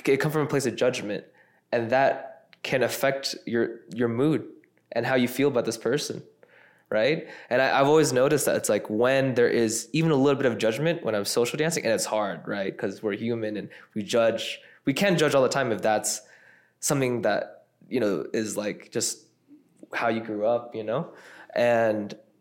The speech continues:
every time there's just a little bit of a little ounce of it, it's gonna affect my mood.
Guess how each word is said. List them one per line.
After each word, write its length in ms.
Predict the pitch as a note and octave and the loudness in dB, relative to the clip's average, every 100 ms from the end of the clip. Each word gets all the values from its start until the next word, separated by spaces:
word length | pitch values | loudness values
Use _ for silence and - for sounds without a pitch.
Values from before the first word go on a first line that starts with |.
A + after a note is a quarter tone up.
| _ _ _ - | _ _ _ 0
every 220 | E3 D#3+ | 4 4
time 160 | E3 D#3 | 4 2
there's 120 | C3+ | 2
just 120 | C3+ | 2
a 40 | B2+ | 4
little 160 | D3 | 4
bit 120 | D#3+ E3+ | 4 4
of 80 | E3 | 4
a 140 | - | 2
little 200 | C#3+ D3+ | 4 6
ounce 200 | B2 D3 | 4 2
of 80 | F#3 | 0
it, 360 | F#3+ - - - _ _ _ | 0 -2 -12 -20 _ _ _
it's 160 | B2 A#2+ | -2 0
gonna 160 | A#2 | 0
affect 380 | G#2+ - E2+ - | 0 -2 -4 -4
my 100 | F2+ | -4
mood. 300 | G2+ E2 C2 | -4 -6 -8